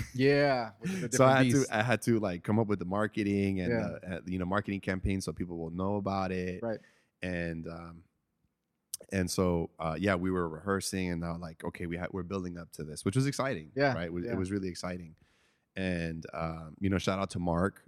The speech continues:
Speaker 1: to Mark
Speaker 2: Mm-hmm.
Speaker 1: Lamson for letting us use his space to
Speaker 2: For
Speaker 1: rehearse this
Speaker 2: sure.
Speaker 1: massive band,
Speaker 2: Yeah. <laughs>
Speaker 1: the sixteen piece band.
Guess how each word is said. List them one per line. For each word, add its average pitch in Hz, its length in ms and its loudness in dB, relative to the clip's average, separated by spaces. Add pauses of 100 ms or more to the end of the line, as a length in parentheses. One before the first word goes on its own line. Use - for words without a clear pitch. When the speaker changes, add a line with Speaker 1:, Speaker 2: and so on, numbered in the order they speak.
(100)
Speaker 1:
to 127 60 4
Mark 127 160 6
Speaker 2:
Mm-hmm. 85 100 2
Speaker 1:
Lamson 90 240 2
for - 120 -4
letting 85 220 2
us - 160 -4
use 90 220 -2
his 95 160 -8
space 92 360 -4
to 98 120 -2
Speaker 2:
For 87 100 0
Speaker 1:
rehearse 95 280 0
this 95 120 -4
Speaker 2:
sure. 120 100 -2
Speaker 1:
massive 107 540 2
band, 110 540 4
Speaker 2:
Yeah. - 40 2
<laughs> - 0 -
Speaker 1:
the 90 60 2
sixteen 113 360 0
piece 104 200 0
band. 101 480 -2